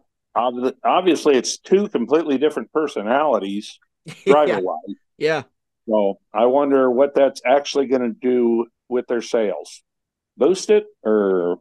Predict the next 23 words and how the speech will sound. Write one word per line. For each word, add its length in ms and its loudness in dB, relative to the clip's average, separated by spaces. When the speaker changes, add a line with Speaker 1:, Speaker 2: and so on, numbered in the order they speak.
Speaker 1:
boon 460 0
it? 120 -14
Speaker 2:
Yeah. 200 -8
Speaker 1:
You 100 -2
know? 60 -4
Speaker 2:
Well, 120 -4
we'll 80 -8
see. 220 -10
Have 100 0
you 60 -2
ever 160 0
had 200 0
Hunt 180 -2
Brothers 260 -2
Pizza? 380 -10
Speaker 1:
No, 200 2
I 100 2
have 200 0
not. 240 -2
But 120 2
Speaker 2:
I've 140 2
Speaker 1:
I'm 80 -4
aware. 220 2